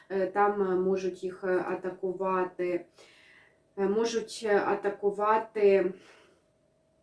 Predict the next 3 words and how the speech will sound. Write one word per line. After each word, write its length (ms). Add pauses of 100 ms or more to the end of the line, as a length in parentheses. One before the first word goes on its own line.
(760)
я-, 520
якісь, 800
е, 200